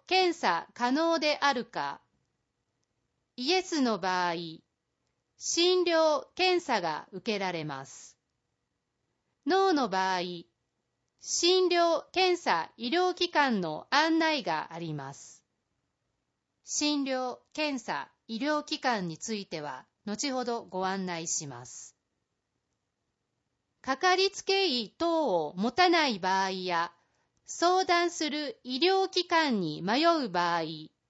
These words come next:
電話で相談、受診相談センター、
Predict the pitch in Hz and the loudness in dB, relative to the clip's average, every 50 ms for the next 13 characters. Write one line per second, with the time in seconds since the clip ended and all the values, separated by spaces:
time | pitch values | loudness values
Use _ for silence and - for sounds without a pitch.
0 | _ _ _ _ _ _ _ _ _ _ _ _ _ _ _ _ _ _ _ _ | _ _ _ _ _ _ _ _ _ _ _ _ _ _ _ _ _ _ _ _
1 | _ _ - 311 349 359 370 370 359 339 330 311 311 294 302 269 269 - 277 254 | _ _ 0 2 4 4 4 4 2 2 2 2 4 2 2 2 0 -2 -2 -2
2 | 254 247 247 220 226 214 208 196 196 190 - _ _ _ _ _ _ _ _ _ | 0 0 0 0 0 0 0 0 -4 -6 -10 _ _ _ _ _ _ _ _ _
3 | _ _ _ _ _ _ _ _ _ _ _ _ _ _ _ _ _ _ - 233 | _ _ _ _ _ _ _ _ _ _ _ _ _ _ _ _ _ _ -8 -6
4 | 262 247 - - 359 370 381 381 370 359 302 285 - - 330 359 359 370 359 359 | -4 -4 -2 2 2 4 4 4 2 0 -4 -6 -4 0 0 2 2 2 2 2
5 | 339 339 339 339 339 - 359 339 330 294 269 _ - 170 151 151 151 147 139 - | 2 2 2 0 -2 0 0 0 0 0 -2 _ -2 -2 -2 -2 -4 -6 -8 -10
6 | - _ | -12 _